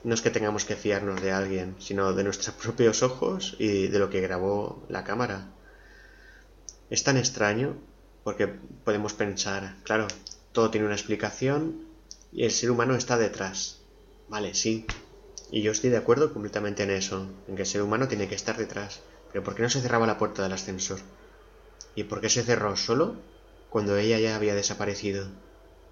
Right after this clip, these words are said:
¿Qué sentido tiene? Tres minutos la puerta del ascensor abierta y después empieza a funcionar con normalidad. Y es que es demasiada casualidad, y yo en las casualidades no creo. Además esto,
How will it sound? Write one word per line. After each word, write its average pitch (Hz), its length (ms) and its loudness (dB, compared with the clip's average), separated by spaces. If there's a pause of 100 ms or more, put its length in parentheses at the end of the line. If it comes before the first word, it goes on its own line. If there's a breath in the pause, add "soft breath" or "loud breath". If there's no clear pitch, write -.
(440)
¿Qué - 80 -4
sentido 107 380 0
tiene? 156 340 -2 (120)
Tres 110 180 -4
minutos 117 340 2
la 107 140 -2
puerta 107 220 -2
del 107 80 0
ascensor 104 400 -6
abierta 95 580 -4 (260 loud breath)
y 107 60 0
después 110 420 -2
empieza 110 240 0
a - 20 -8
funcionar 110 380 -2
con 123 120 0
normalidad. 101 600 -2 (1500 loud breath)
Y 110 40 0
es - 100 4
que - 80 -2
es 113 40 2
demasiada 110 400 4
casualidad, 104 520 -4
y 110 80 -2
yo 107 80 2
en 107 40 0
las 110 100 -6
casualidades 110 560 0
no 107 140 2
creo. 101 280 -2 (880)
Además 101 360 0
esto, 107 300 -4